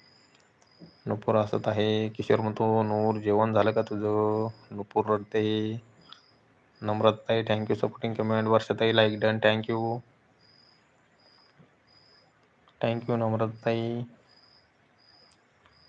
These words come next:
नूपूर म्हणते, "हो, राजविंडा झालंय." नम्रता ताई, सपोर्टिंग कमेंट, धन्यवाद. वर्षाताई, सपोर्टिंग कमेंट, धन्यवाद.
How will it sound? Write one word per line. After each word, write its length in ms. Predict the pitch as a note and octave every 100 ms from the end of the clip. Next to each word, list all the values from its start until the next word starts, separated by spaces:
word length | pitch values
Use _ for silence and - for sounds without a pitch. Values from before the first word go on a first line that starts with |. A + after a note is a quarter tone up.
| - _ _ _ _ _ _ _ _ _ _ -
नूपूर 240 | A2 A2+
म्हणते, 240 | A2+ A2 A2
"हो, 180 | A2
राजविंडा 440 | A2+ A2 A2 A2 A2+
झालंय." 600 | G#2+ G#2+ G#2+ G#2+ A2 A2 A2 -
नम्रता 440 | G#2+ A2 G#2+ -
ताई, 100 | A2+
सपोर्टिंग 440 | A2 A2+ A2 A2 G#2+
कमेंट, 360 | G#2+ A2 A2
धन्यवाद. 400 | A2 A2 A2 G#2+
वर्षाताई, 400 | A2 G#2+ G#2+ G#2+
सपोर्टिंग 380 | A2 G#2+ G#2+ G#2+
कमेंट, 320 | G#2+ A2 A2
धन्यवाद. 460 | A2 G#2+ G#2+ G#2+